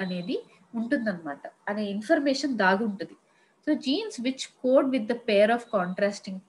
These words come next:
traits are known as alleles. ఈ జీన్స్ ఏదైతే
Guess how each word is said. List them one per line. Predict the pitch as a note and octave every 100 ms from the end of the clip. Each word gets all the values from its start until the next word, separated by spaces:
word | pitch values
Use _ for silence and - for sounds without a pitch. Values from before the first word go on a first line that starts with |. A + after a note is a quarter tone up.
| _
traits | F3+ G#3+ D#4+ - _ F#3
are | A#3+ B3+
known | F3+ E3 G3+
as | C4+ -
alleles. | F3 F#3 E3 - - _ _ _ _ _
ఈ | C4 C4 - G#3+ G3
జీన్స్ | A#3+ D4+ F#4+ - C#4 F4+ - G3+
ఏదైతే | C#4 E4 D#4